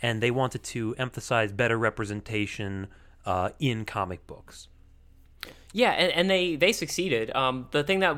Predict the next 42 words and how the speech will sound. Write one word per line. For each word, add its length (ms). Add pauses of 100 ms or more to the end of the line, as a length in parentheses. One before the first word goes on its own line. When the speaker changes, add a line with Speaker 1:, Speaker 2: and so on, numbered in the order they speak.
(140)
Speaker 2:
I 120
wanna 240
give 120
a 40
disclaimer 420
for 180
at 80
the 60
top 220
of 60
the 120
episode 400
is 200
that 220
Static 300
Shock 400 (100)
is 280
about 320
a 360
black 360
youth 160
superhero. 720 (420)
The 80
show 300
doesn't 260
shy 220
away 260
from 280
that 220
fact. 300
It 180
leans 380
into 300
it. 160
It 100
doesn't 300
try 180
to 60
colorblindness 840
anything. 640
Like, 280
we 440